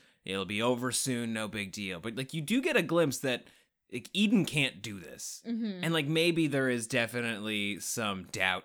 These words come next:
Speaker 1: in her mind about what she's doing, because David seems to be the driving force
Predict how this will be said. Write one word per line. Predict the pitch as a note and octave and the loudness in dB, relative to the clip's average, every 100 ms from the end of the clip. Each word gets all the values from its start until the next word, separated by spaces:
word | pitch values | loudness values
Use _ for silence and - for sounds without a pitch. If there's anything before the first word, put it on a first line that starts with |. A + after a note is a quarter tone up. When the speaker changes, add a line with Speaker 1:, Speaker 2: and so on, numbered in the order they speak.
| - | -6
Speaker 1:
in | F#2 | -6
her | F#2+ | -6
mind | F2 F2+ F2 D#2+ E2 | -4 -2 -2 -2 -6
about | E2+ E2 C#2 | -6 -6 -8
what | D#2+ F2 | -8 -8
she's | - F2+ E2 | -8 -10 -10
doing, | - E2+ D#2 D2+ | -10 -8 -8 -10
because | F2+ A2 F#2+ | -8 -8 -6
David | F2+ B2+ A#2+ G2+ | 0 2 4 0
seems | - G#2+ | -4 -6
to | F#2 | -6
be | F#2+ | -6
the | F2 | -6
driving | F2 F#2+ F2+ E2+ | -2 -2 -2 -6
force | - F#2+ F2 - - | -8 -6 -4 -6 -8